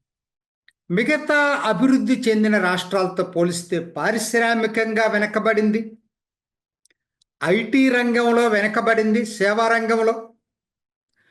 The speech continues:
మరి దానికి ఉన్నటువంటి అసెట్స్ ఏంటి? ఒక్క, ఇవాళ మొదలుపెట్టిన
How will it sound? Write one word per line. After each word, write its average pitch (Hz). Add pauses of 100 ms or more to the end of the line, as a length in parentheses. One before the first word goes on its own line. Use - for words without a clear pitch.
(220)
మరి 320
దానికి 294
ఉన్నటువంటి 302
అసెట్స్ 302
ఏంటి? 170 (800)
ఒక్క, 143
ఇవాళ 185
మొదలుపెట్టిన 269